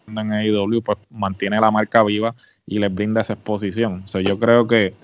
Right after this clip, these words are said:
cada uno tiene lo que, lo que le falta al otro. Y ciertamente, N W, tanto N W A como Impact tienen unos luchadores claves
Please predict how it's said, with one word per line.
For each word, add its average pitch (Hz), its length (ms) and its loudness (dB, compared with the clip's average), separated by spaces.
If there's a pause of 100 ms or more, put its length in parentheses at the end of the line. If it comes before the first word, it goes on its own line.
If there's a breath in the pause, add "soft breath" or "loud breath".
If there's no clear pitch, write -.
(460 soft breath)
cada 120 360 6
uno 123 300 -6
tiene 120 300 -6
lo 107 200 -6
que, 101 440 -8
lo 98 160 -8
que 110 120 -12 (100)
le 98 140 -4
falta 113 400 -2
al 110 60 0
otro. 113 360 -4 (300)
Y 110 160 -6
ciertamente, 117 1000 -4 (100)
N 117 180 -6
W, 123 400 0
tanto 117 320 -4
N 110 120 -4
W 127 300 0
A 123 80 0
como 120 300 -4
Impact 120 380 -4
tienen 113 200 -4
unos 120 220 -4
luchadores 113 580 -2
claves 110 540 -2